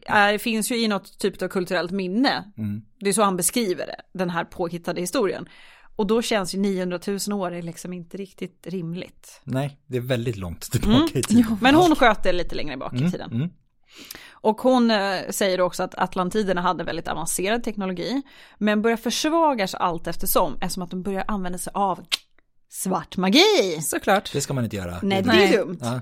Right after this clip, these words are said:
Speaker 1: Och det var då omkring åttahundrafemtiotusen år sedan.
Speaker 2: <laughs> Ja, ja.
Speaker 1: Ehm, eh, Blavatsky, Madame Blavatsky, hon tycker då alltså att Atlantis undergång beror till slut på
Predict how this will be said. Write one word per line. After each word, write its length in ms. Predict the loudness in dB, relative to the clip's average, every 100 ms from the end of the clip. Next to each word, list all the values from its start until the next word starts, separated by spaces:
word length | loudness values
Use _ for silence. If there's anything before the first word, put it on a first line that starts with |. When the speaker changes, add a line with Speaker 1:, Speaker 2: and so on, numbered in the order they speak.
| -4
Speaker 1:
Och 120 | 2 4
det 100 | 6
var 100 | 6
då 120 | 4
omkring 560 | 0 -2 -2 -4 -6 -14 -12 -4
åttahundrafemtiotusen 1200 | -4 -2 -2 -2 2 4 4 0 -2 -2 -4 -4
år 120 | -2
sedan. 300 | 2 2 0 -4
Speaker 2:
<laughs> 100 | 2 6 6 2 -8 -4
Ja, 260 | 0 4 4
ja. 300 | 6 6 6 4 2 0 -4 -6 -20 -12
Speaker 1:
Ehm, 600 | -4 -4 -4 -6 -8 -10 -14 _ -20 _ -2
eh, 200 | 0 2
Blavatsky, 680 | 4 4 4 -2 -2 0 0
Madame 260 | 4 4
Blavatsky, 400 | 2 -2 -2 -4
hon 200 | -2 -2
tycker 280 | -2 -4 -4
då 60 | -6
alltså 220 | -8 -10
att 120 | -8
Atlantis 460 | 0 2 2 2 -4
undergång 440 | -4 -6 -8 -6
beror 300 | 0 2 2
till 140 | -4 -2
slut 360 | 2 0 0
på 320 | -4 -2 -4